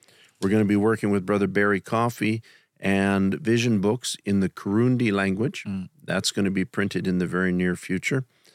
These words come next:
Speaker 1: Uh, we're, we're needing to print church age books for Ethiopia.
Speaker 2: Yeah, I was just gonna bring that up 'cause I remember they, they ran out, almost ran out.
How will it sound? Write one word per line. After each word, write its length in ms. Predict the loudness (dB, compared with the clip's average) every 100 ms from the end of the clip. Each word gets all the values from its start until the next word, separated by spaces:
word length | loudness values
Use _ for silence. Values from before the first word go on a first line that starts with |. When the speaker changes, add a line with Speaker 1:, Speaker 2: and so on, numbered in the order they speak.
| _ _ _ _ _ -6
Speaker 1:
Uh, 80 | 0
we're, 260 | 2 0
we're 220 | 0 0 2
needing 340 | 2 2 0
to 100 | -2
print 360 | -6 -2 -2 0
church 300 | 0 0 2
age 240 | 0 0
books 280 | -2 -2 -4
for 540 | -4 0 2 2 0 -8 _ _ _ _ _ _ _ _ -6
Ethiopia. 800 | -4 -2 2 2 0 -4 -8 -10 -10
Speaker 2:
Yeah, 200 | -8 -8 -10 -14
I 80 | -8
was 180 | -6 -4
just 160 | -4
gonna 140 | -4 -4
bring 200 | -2 -4
that 120 | -2
up 200 | -4 -4
'cause 160 | -6 -2
I 60 |
remember 340 | -2 -2 -2 -2
they, 180 | -4
they 140 | -4 -6
ran 260 | -2 -2 0
out, 200 | -2 -4
almost 380 | -4 -4 -4
ran 160 | -8 -8
out. 240 | -10 -12